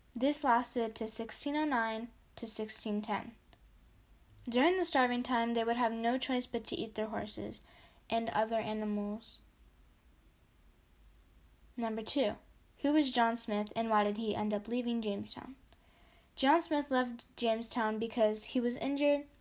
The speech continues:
and the colony ended up failing as he left. Number three, who was John Rolfe? John Rolfe discovered a new type of tobacco that changed the lives in the colonies.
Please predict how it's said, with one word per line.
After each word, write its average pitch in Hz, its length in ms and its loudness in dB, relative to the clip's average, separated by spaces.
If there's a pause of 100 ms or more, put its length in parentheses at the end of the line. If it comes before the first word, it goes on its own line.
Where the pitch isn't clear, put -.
(120)
and 254 120 0
the 254 60 2
colony 269 680 0
ended 240 280 0
up 226 220 0
failing 262 580 0 (360)
as 220 240 4
he 214 120 -4
left. - 640 -2 (1160)
Number 220 280 -2
three, 233 460 -2 (720)
who 285 180 2
was 330 200 6
John 240 360 2
Rolfe? 214 420 2 (800)
John 285 300 6
Rolfe 285 360 2
discovered 240 800 0
a 226 80 0
new 240 320 0
type 262 260 -2
of 262 80 0
tobacco 220 800 2
that 208 240 2
changed 226 340 -2
the 240 100 0
lives 214 340 2
in 214 80 -2
the 208 60 0
colonies. - 720 -8